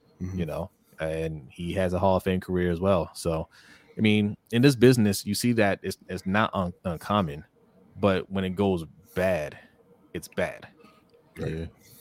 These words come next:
Speaker 3: Yeah. I mean, and
Speaker 2: Yeah.
Speaker 3: even to the, even to the Floyd situation, I mean, you know, it was family, right? But, you know, he had to step away from Floyd Senior for a while,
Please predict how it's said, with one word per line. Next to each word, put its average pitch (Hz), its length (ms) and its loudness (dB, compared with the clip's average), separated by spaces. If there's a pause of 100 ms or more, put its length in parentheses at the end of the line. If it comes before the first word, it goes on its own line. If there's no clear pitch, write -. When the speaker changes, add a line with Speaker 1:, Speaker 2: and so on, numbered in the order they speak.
(240)
Speaker 3:
Yeah. 80 140 -6 (180)
I 127 80 2
mean, 143 160 8
and 131 120 8
Speaker 2:
Yeah. 147 40 8
Speaker 3:
even 156 200 8
to 123 100 8
the, 113 160 8
even 156 240 4
to 131 100 6
the 107 60 4
Floyd 117 360 4
situation, 90 600 -4
I 90 40 -6
mean, 92 360 -2 (560)
you 104 100 4
know, 95 220 6
it 92 100 2
was 101 160 2
family, 110 540 6
right? 90 320 2
But, 92 260 -2 (500)
you 190 140 4
know, 104 140 10
he 120 180 6
had 131 160 6
to 113 80 4
step 120 240 4
away 123 220 6
from 104 180 0
Floyd 90 320 -2
Senior 82 320 -4
for 71 220 -6
a - 20 -4
while, 64 300 -6